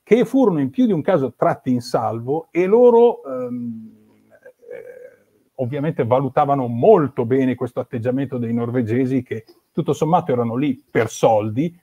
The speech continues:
ma rischiavano la vita per loro pur di portarli a casa, e questo,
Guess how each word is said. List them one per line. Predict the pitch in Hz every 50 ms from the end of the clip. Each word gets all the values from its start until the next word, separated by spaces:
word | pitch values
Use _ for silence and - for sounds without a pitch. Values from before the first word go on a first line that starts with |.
| _ _ _ _
ma | 180 160 151
rischiavano | 160 185 180 - - 202 185 180 190 185 170
la | 156
vita | 151 185 185 165 147 -
per | - 165 156
loro | 147 151 170 170 180 185 165
pur | - - 196 196 185
di | 165 165
portarli | - - 139 120 - 151 139 127 131 143 139
a | 123
casa, | - 143 123 107 98 98 104 107 117
e | 120 104
questo, | - 160 - - - 170 151 131